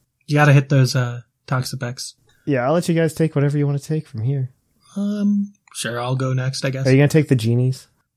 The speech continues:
Speaker 1: I'll take the genie. I'll take the
Speaker 2: <laughs>
Speaker 1: genies. Next up, we have Thundurus, bulky boy holding the Rocky helmet. <laughs> We've got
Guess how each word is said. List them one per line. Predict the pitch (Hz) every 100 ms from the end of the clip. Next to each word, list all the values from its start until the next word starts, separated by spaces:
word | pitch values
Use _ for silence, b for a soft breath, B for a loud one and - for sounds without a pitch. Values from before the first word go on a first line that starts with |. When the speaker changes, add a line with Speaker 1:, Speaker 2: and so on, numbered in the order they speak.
| _
Speaker 1:
I'll | 170
take | 165 254
the | 156
genie. | 135 120 120 120 _ -
I'll | 180
take | 170 -
the | 120
Speaker 2:
<laughs> |
Speaker 1:
genies. | 139 127 127 123 - _ _ _ _
Next | 165 165
up, | 196 175
we | 160
have | 160
Thundurus, | 180 175 175 165 - _ _ 190 180
bulky | 226 - 196
boy | 180 180 170
holding | 160 165 160 151
the | 143 139 143 _ _ _
Rocky | 135 127 135 160 185 180 120
helmet. | 113 110 113 123 b b b
<laughs> | b _ - -
We've | 196 -
got | 208 180 190